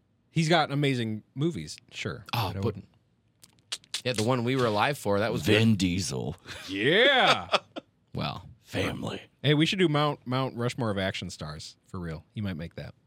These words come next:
Speaker 2: Jean-Claude Van Damme,
Speaker 1: He
Speaker 2: Jason
Speaker 1: might
Speaker 2: Statham,
Speaker 1: make that.
Speaker 2: Paul Walker,
Speaker 3: Daniel
Speaker 2: and
Speaker 3: Craig.
Speaker 1: Uh-huh.
Speaker 2: Daniel Craig.
Speaker 1: Daniel Craig.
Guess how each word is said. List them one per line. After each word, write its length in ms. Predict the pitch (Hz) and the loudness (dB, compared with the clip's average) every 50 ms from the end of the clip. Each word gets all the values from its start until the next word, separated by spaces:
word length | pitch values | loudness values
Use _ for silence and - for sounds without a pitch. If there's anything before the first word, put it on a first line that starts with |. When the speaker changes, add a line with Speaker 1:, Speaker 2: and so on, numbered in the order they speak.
| - - | -16 -8
Speaker 2:
Jean-Claude 500 | - 90 87 90 85 - 98 98 98 95 | -4 -2 -2 -2 -2 0 0 0 0 0
Van 220 | 101 101 101 101 | -2 -2 -2 0
Damme, 300 | 90 87 85 85 85 85 | -2 -2 -2 -2 -4 -6
Speaker 1:
He 180 | 82 - 120 120 | -6 -6 -4 -4
Speaker 2:
Jason 320 | 120 90 87 87 110 101 | -2 -2 -2 -2 -2 -2
Speaker 1:
might 60 | 95 90 | -4 -2
Speaker 2:
Statham, 360 | 92 98 90 87 85 87 82 80 | 0 0 0 0 0 -2 -4 -6
Speaker 1:
make 100 | - - | -8 -10
that. 260 | - - - - - _ _ _ | -14 -14 -14 -16 -18 _ _ _
Speaker 2:
Paul 220 | - 90 90 90 90 | 0 0 2 2 2
Walker, 460 | 90 90 87 85 - 90 87 85 82 - - _ - | 0 0 -2 -2 -4 -6 -8 -8 -10 -12 -16 _ -6
Speaker 3:
Daniel 280 | - 85 80 82 85 | -4 -2 0 0 0
Speaker 2:
and 100 | 87 80 | 0 -2
Speaker 3:
Craig. 400 | - - 80 73 71 71 69 98 - _ _ _ _ _ _ _ _ _ _ - | -2 -4 -4 -4 -4 -6 -8 -12 -16 _ _ _ _ _ _ _ _ _ _ -20
Speaker 1:
Uh-huh. 180 | 104 107 104 101 | -18 -14 -8 -6
Speaker 2:
Daniel 360 | 104 101 110 113 127 139 135 107 _ | -4 -2 0 0 0 0 0 -2 _
Craig. 120 | - - _ _ _ _ _ _ - | -18 -20 _ _ _ _ _ _ -18
Speaker 1:
Daniel 320 | - 76 101 123 127 139 | -12 -8 -6 -4 -4 -4
Craig. 400 | 139 - - 127 131 127 101 78 | -6 -4 -2 -2 0 0 -2 -4